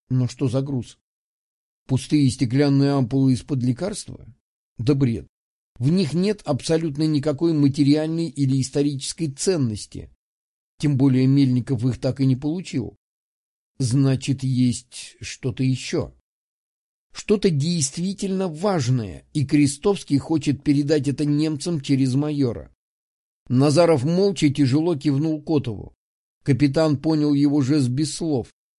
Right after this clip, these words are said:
Он резко развернулся, в два шага преодолел расстояние до тяжёлой железной двери, с лязгом распахнул её и рявкнул в полутёмный коридор: «Конвой! Сюда! Бегом!» Решение прервать допрос вполне оправдано.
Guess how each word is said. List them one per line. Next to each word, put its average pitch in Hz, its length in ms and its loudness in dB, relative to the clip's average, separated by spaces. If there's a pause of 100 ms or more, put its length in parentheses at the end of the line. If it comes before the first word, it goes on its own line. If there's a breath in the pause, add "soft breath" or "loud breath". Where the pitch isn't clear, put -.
(180)
Он 156 180 4
резко 160 360 2
развернулся, 151 720 0
в 127 60 -2
два 131 260 0
шага 143 380 0
преодолел 143 720 2
расстояние 143 680 0
до 131 140 0
тяжёлой 143 460 0
железной 139 520 2
двери, 139 500 -4 (500)
с - 140 -6
лязгом 151 500 2
распахнул 156 680 -2
её 143 300 4
и 143 240 0
рявкнул 151 420 0
в 139 60 -8
полутёмный 143 640 2
коридор: 139 520 0 (1080)
«Конвой! 165 760 4
Сюда! 170 460 8
Бегом!» 156 640 4 (920)
Решение 202 520 2
прервать 175 540 2
допрос 190 420 0
вполне 165 400 -2
оправдано. 113 960 -4